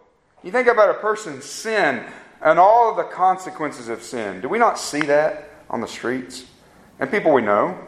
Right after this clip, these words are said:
family members, you see what sin does. It just destroys lives. Destroys your own life, destroys your family's life. The consequence of sin. You would think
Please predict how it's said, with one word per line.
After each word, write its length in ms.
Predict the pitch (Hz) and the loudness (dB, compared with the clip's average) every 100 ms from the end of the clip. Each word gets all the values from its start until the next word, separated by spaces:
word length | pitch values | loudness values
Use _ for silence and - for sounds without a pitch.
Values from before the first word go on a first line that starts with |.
| - - - _ _ _ _ _ | -18 -20 -20 _ _ _ _ _
family 340 | - 139 147 | 0 2 2
members, 320 | 139 147 147 131 | 0 0 -2 -4
you 80 | |
see 180 | - 147 | -6 -2
what 180 | 120 117 | 0 0
sin 400 | - 135 135 123 | -4 -4 -4 0
does. 260 | 107 135 131 | 2 2 0
It 120 | - | -10
just 260 | 156 - | -10 -10
destroys 1200 | - - - - - 165 170 131 104 98 95 - - - _ - | -12 -12 -12 -14 -6 2 4 4 2 -2 -8 -16 -20 -20 _ 0
lives. 760 | 113 104 90 87 - - - - _ _ | 2 4 2 -4 -18 -20 -20 -20 _ _
Destroys 440 | - - 151 143 113 | -10 0 4 4 4
your 100 | 131 | 2
own 160 | 185 | 4
life, 300 | 175 185 208 - - - _ | 4 4 2 -8 -20 -20 _
destroys 540 | 117 - 139 120 - - - - _ _ | -14 -2 0 0 -2 -14 -20 -20 _ _
your 100 | 117 | -6
family's 480 | - 160 185 190 175 | 2 4 4 2 2
life. 300 | 175 180 202 - - - _ - | 4 4 2 -6 -18 -20 _ -6
The 80 | 135 | -4
consequence 760 | - 185 196 190 190 202 196 | 4 6 6 0 -8 -8 -8
of 140 | 190 170 | -10 -12
sin. 380 | - 147 117 - - - | -10 -10 -10 -12 -20 -10
You 200 | 147 233 | 0 4
would 180 | 262 262 | 4 4
think 340 | 254 240 139 | 4 4 2